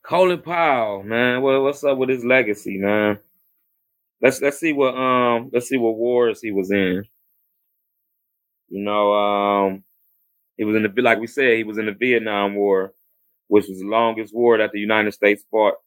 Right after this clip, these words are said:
you know, until, like, the War of Afghanis-, Afghanistan, which basically, I mean, uh, the War on Terror or whatever.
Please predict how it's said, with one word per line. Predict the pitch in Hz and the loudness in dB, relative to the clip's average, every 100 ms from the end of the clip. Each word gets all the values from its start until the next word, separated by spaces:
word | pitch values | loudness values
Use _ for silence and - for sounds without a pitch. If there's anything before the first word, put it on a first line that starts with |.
| _ _ _ _ _ _ _ | _ _ _ _ _ _ _
you | 98 | -8
know, | 101 98 101 98 - 95 | -2 2 2 2 -4 -10
until, | - 117 | 0 2
like, | 104 98 | 2 0
the | 101 | -2
War | 98 104 | 0 2
of | 98 95 | 2 0
Afghanis-, | 95 104 101 - - | 0 0 -2 -6 -4
Afghanistan, | 95 - 107 98 95 92 | -2 2 2 2 0 2
which | 92 92 - | 0 -2 2
basically, | 101 98 - 95 - _ _ _ _ _ _ _ _ _ | 4 4 0 -6 -8 _ _ _ _ _ _ _ _ _
I | 95 | -4
mean, | 101 95 92 92 | 0 2 2 2
uh, | 92 90 | 2 2
the | 92 | 2
War | 107 101 95 | 2 2 0
on | |
Terror | - 110 104 95 95 | 0 0 2 0 -2
or | - 92 | -4 -2
whatever. | 95 95 95 90 92 | 0 2 0 -2 -6